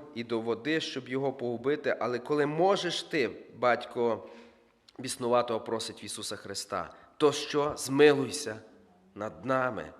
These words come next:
і нам поможи». «Як Господь же побачив її, то змилосердився над нею, до неї промовив: 'Не плач до вдови.'»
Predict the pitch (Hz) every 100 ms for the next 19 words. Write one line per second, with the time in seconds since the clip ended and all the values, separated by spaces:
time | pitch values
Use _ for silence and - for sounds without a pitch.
0 | - _ - 127 - 131 131 113 117 113
1 | 113 110 139 143 - - - _ _ _
2 | _ _ _ _ _ _ _ _ _ _
3 | _ _ _ - 139 156 165 170 180 185
4 | - - - - _ _ - 147 160 160
5 | 151 175 170 165 156 175 165 147 147 147
6 | 143 - 165 165 151 - 151 143 147 147
7 | 135 123 131 139 135 131 135 131 131 123
8 | 117 - - - 107 101 - 110 120 135
9 | 139 - - - 110 98 104 95 120